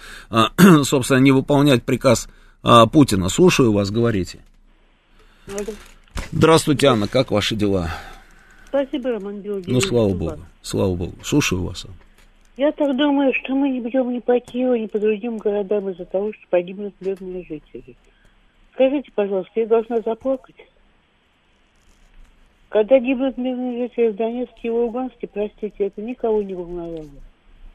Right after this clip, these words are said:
Speaker 2: Я должна заплакать, что погибнут мирные жители в Виннице или в Киеве. Тут Георгий Романович хорошую идею выдвинул, с Арматом ударить по,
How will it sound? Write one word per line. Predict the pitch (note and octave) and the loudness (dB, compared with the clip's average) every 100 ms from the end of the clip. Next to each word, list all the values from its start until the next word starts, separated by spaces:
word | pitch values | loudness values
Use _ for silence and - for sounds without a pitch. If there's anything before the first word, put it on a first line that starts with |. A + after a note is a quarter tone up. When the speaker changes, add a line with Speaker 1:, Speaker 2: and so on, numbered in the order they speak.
| _ _ - - | _ _ -8 2
Speaker 2:
Я | A3 | 6
должна | B3+ B3+ B3+ | 8 6 2
заплакать, | A#3+ A#3+ B3 B3 A3+ | 2 2 0 -2 -8
что | - | -12
погибнут | A#3+ A#3 A3 A3 B3 - | -6 -6 -6 -8 -8 -8
мирные | A#3 A3 A3+ G#3+ | -10 -8 -10 -8
жители | A#3 - A3+ | -8 -6 -8
в | A3+ | -6
Виннице | B3 A#3+ A#3 - | -8 -8 -12 -8
или | A#3 A#3 | -8 -8
в | A3+ | -10
Киеве. | - C#4+ B3+ D#3 - _ _ _ _ _ _ _ - | -8 -6 -4 -6 -12 _ _ _ _ _ _ _ -8
Тут | C#4 A#3+ | -6 -2
Георгий | C4+ B3 B3+ | -2 0 2
Романович | B3 A#3+ B3 - | 2 0 -6 -6
хорошую | - C4 C4 - G#3+ | -2 -2 -2 -6 -8
идею | F#3 G3+ G3+ | -2 2 2
выдвинул, | G3 G3 F3+ F#3+ F#3+ | 0 -2 -4 -8 -8
с | - | -4
Арматом | A#3+ A#3+ G3+ - D#3+ | -4 -2 -4 -6 -10
ударить | E3 E3 E3 D#3+ _ | -4 -2 -2 -6 _
по, | - F3+ E3 D#3+ | -4 0 0 -2